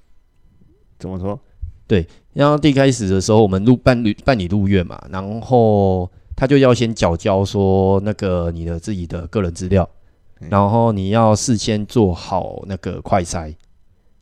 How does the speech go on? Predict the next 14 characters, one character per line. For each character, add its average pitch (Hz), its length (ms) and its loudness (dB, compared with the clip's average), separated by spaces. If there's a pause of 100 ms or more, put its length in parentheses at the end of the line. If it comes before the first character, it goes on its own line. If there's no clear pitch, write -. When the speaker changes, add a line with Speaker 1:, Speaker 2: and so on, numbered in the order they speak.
(120)
Speaker 1:
快 - 160 -16
筛。 87 300 -16 (480)
Speaker 2:
对。 90 220 -2 (1500)
Speaker 1:
所 110 160 -8
以 117 60 -6
你， 101 180 -10
你 95 180 -12
要 110 220 -8
先 120 180 -12
筛 123 240 0
完 113 140 0
再 110 100 -4
过 107 140 -2
去？ 104 180 -8